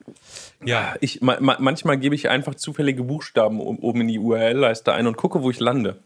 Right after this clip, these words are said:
Speaker 1: Mm.
Speaker 2: Und dann, man-, manchmal muss ich mir ganz schön die Augen zuhalten.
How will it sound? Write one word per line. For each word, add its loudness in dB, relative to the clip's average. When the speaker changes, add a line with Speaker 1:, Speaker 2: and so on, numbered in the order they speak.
Speaker 1:
Mm. -4
Speaker 2:
Und -4
dann, -2
man-, 2
manchmal 0
muss -2
ich -8
mir 0
ganz -2
schön -2
die 0
Augen 2
zuhalten. 2